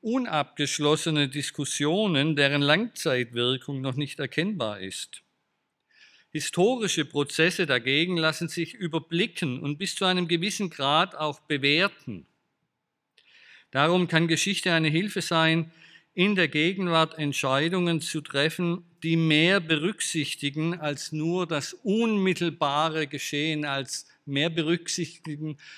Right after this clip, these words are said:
als nur das, was unmittelbar vor unseren Augen liegt. Gerold Lehner hat heute Morgen herrlich treffend formuliert,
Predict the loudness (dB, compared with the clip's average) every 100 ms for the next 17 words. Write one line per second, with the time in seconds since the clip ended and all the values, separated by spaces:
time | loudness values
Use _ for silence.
0 | -8 -4 -2 -2 0 0 0 -2 -2 -4
1 | -2 0 2 2 0 2 2 4 2 0
2 | -2 0 -2 0 4 4 2 2 2 0
3 | -6 -18 -20 -20 -20 -20 _ 0 2 0
4 | 0 2 4 4 2 2 0 0 2 2
5 | 2 2 0 0 -2 -4 -2 -2 0 -2
6 | -2 -2 0 0 0 0 4 4 2